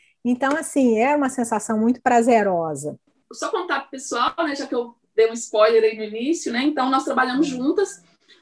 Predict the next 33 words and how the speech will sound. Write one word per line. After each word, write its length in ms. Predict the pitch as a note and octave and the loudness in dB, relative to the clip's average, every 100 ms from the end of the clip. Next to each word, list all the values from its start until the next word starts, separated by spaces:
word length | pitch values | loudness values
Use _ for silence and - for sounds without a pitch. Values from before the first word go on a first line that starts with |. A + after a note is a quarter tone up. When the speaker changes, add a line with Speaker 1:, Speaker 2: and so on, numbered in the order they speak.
| _ | _
Speaker 2:
Vânia 680 | A3 A3+ B3 B3 A#3 A3+ - | 4 4 2 2 2 2 2
tava 200 | A#3+ A#3 | 0 0
do 100 | A#3 | 0
meu 160 | A#3 B3+ | 0 2
lado 300 | A#3+ B3 B3 | 2 2 0
na 80 | |
coordenação 680 | A#3+ A#3+ A#3 A#3 A3+ - A3+ | -2 -4 -2 -4 -6 -6 -8
de 100 | A#3 | -6
um 60 | A#3 | -2
projeto 460 | A3 A3 A3+ A3+ | 2 4 4 -2
maravilhoso, 920 | A3 A3 C4+ A#3 G#3 G#3+ B3+ C#4+ C#4 - | -4 -8 -6 0 4 6 6 2 -4 -10
que 300 | - A#3 A#3 | -8 -8 -6
foi 200 | A#3 A3+ | 0 2
o 20 | |
nagem, 440 | A#3 G#3+ A#3 C#4 A#3+ | 2 2 2 -2 -2
Núcleo 300 | A#3 A#3+ A3+ | -4 0 0
de 80 | A3 | 0
Atendimento 760 | A3 A#3 A#3 G#3+ A3+ A#3+ A#3 | -2 -4 -4 -4 -4 -4 -4
Humanizado 580 | A3 A3+ A3+ A3 A3 A3 | -6 -6 -2 2 4 4
a 40 | |
Gestantes 520 | A3 A3+ - G#3+ A3+ | 4 2 2 -4 -4
Nutrizes, 580 | A#3+ A3+ A3 A3+ B3+ A#3 | -8 -6 -6 -4 -4 -2
em 100 | A#3+ | -4
Caratinga, 680 | A#3 A3+ A3+ - A3 G#3+ B3+ | -2 0 0 -2 -2 0 0
na 100 | A#3+ | 0
faculdade. 560 | A3+ G#3 G#3 A#3 A#3+ - | -4 0 4 4 2 -6
Inclusive, 440 | A#3+ A#3 A#3 A#3 | -4 -2 -2 -4
Vânia 280 | G#3+ A#3+ B3 | 0 2 2
continua 340 | A#3+ A#3 A3+ | -2 -6 -6
na 60 | A3+ | -6
faculdade 440 | A3+ A3 G#3+ G#3+ | -6 0 2 4
até 220 | A3 A3 B3+ | 2 0 6
hoje. 480 | A3 A3+ E4 - | 8 8 6 0